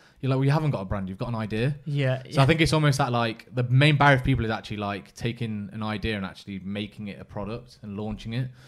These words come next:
Speaker 1: And I think a lot of people are just really, really scared to fail. Like, "Oh, but what if I launch it and no one buys anything?" Then you,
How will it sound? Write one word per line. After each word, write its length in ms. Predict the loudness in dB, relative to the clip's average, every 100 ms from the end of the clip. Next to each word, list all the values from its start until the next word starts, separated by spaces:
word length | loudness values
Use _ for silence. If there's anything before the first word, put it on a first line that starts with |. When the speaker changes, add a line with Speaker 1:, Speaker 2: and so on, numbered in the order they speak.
| -20 -20 -12
Speaker 1:
And 80 |
I 40 | -8
think 320 | -4 -6 -8 _ _
a 80 | -6
lot 100 | -4
of 40 | -2
people 240 | -2 -2
are 60 | -6
just 180 | -10 -10
really, 300 | -4 -2 -2
really 340 | -4 -6 -6 -8
scared 380 | -8 -6 -6
to 80 | -6
fail. 360 | -6 -4 -2 -2
Like, 180 | -2 0
"Oh, 100 | 0
but 100 | 2
what 140 | 0 -4
if 100 | -4
I 40 |
launch 240 | 0 0
it 40 | -2
and 80 | -6
no 60 |
one 100 | -8
buys 240 | -6 -6 -6
anything?" 340 | -10 -14 -16 -20 _ _ _ _ _
Then 140 | -10
you, 180 | -8 -8